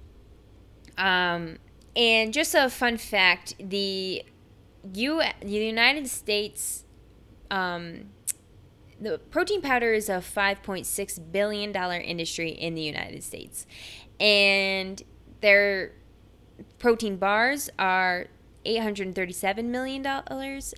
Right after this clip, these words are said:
and then ready-to-drink protein products are seven hundred and sixty-six million dollar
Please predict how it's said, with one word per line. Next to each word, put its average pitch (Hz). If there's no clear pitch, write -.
and 190
then 185
ready-to-drink 214
protein 247
products 262
are 190
seven 226
hundred 202
and 190
sixty-six 196
million 185
dollar 160